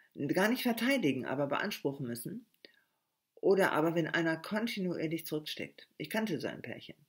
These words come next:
Die haben, äh, die haben vor nicht allzu langer Zeit, jetzt sind sie alle beide auch nicht mehr am Leben, die hatten dann vor, äh, die hatten dann kurz vor ihrer beider Tod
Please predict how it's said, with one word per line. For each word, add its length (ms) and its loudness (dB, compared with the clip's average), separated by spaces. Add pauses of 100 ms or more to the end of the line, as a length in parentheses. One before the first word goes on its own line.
(640)
Die 120 2
haben, 680 -2
äh, 460 2
die 200 -2
haben 440 -2
vor 240 -4
nicht 200 -2
allzu 320 -2
langer 300 -2
Zeit, 380 -2
jetzt 260 -6 (200)
sind 180 -4
sie 80 2
alle 160 2
beide 200 2
auch 60 0
nicht 180 -8
mehr 100 -4
am 80 -4
Leben, 300 0 (460)
die 80 2
hatten 260 2
dann 220 0
vor, 400 -4
äh, 460 -4
die 100 -4
hatten 140 -2
dann 200 -2
kurz 240 2
vor 140 -2
ihrer 240 0
beider 320 2
Tod 360 -2